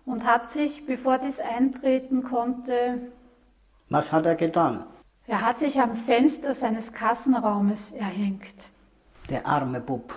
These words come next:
Speaker 1: Jetzt habe ich Sie doch traurig gemacht, es tut mir sehr leid.
Speaker 2: Sie müssen sich nicht entschuldigen, ich wollte es ja wissen, ist schon gut.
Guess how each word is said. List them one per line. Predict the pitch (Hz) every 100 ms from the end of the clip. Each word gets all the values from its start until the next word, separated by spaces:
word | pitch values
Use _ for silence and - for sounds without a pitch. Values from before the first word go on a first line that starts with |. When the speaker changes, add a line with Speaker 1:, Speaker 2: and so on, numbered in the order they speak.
| - - _ _ -
Speaker 1:
Jetzt | 247 254
habe | 240
ich | 240
Sie | 254
doch | 247 247
traurig | 208 202 202 214 220
gemacht, | 226 208 208 247
es | 240
tut | 240 247
mir | 247
sehr | 247 254
leid. | 247 240 - - - - - - _ _ _
Speaker 2:
Sie | - 175
müssen | 202 202 180
sich | 170 170 180
nicht | 175 -
entschuldigen, | 170 156 175 147 135 135 117 -
ich | 180 170 - 147
wollte | 190 175
es | 160
ja | 175 170
wissen, | 170 - 110 85 - -
ist | 180 170
schon | - 165 156
gut. | 156 - - -